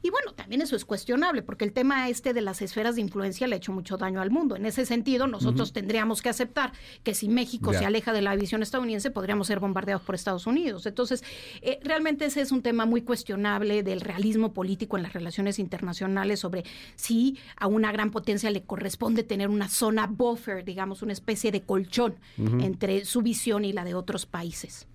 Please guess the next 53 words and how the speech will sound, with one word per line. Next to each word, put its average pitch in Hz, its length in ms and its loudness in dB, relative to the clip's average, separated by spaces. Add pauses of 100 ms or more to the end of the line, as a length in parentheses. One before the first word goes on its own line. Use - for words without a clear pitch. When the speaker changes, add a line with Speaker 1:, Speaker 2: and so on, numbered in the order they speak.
(320)
Speaker 2:
A 117 100 2
ver, 131 200 4
este 151 200 0
asunto 170 460 2
de 120 220 4
la 104 180 4
otan 123 380 2
expandiendo, 95 640 0
o - 20 -4
sea, 87 180 0
hay 113 200 0
que 147 100 0
entenderlo 117 520 2
viendo 107 260 2
un 101 120 4
mapa, 110 480 0 (640)
porque 110 560 2
de 117 140 0
verdad 143 220 2
es - 80 -4
que 202 100 -2
es 180 60 0
sumamente 185 480 0
complejo. 127 460 0
O 90 80 2
sea, 139 140 0
hay 151 140 0 (140)
tantas 185 460 0
cosas 151 460 -2
que 117 200 0
de 101 140 0
repente 120 280 -2
se 104 140 -4
nos 87 200 0
va 98 180 2
el 82 220 -2 (140)
tema 90 300 0 (420)
de, 90 480 2
de, 90 280 0
de 92 200 0
cuál 101 300 2
es 98 200 0
lo 104 140 2
que, 87 260 0
lo 92 120 -2
que 90 160 0
se 87 100 -2
pone 95 240 0
en 90 60 2
juego, 92 340 2
¿no? 98 240 2
Y, 82 320 0
y 82 340 0